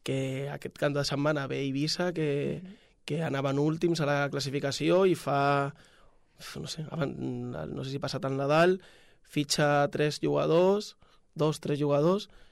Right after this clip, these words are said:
Speaker 1: que de re-, bueno, de sobte estan guanyant a equips que estan a dalt a la classificació i, ostres, venen aquí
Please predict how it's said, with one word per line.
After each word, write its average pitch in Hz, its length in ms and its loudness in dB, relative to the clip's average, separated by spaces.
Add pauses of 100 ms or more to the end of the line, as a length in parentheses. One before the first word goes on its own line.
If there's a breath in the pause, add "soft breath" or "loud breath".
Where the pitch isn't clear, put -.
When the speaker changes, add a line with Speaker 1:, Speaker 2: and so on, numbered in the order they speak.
(160 soft breath)
Speaker 1:
que 151 100 -4
de 143 200 -2
re-, - 140 -8 (180)
bueno, 135 180 -8 (100)
de 123 80 -8
sobte 131 280 -2
estan 139 220 -4
guanyant 143 420 0
a 147 160 0
equips 135 240 -8
que - 80 -8
estan 139 220 -4
a 143 300 0
dalt 143 160 2
a 143 40 2
la 139 100 0
classificació 143 800 0 (420 loud breath)
i, 156 60 -4
ostres, 170 240 -6
venen 147 260 2
aquí 147 280 0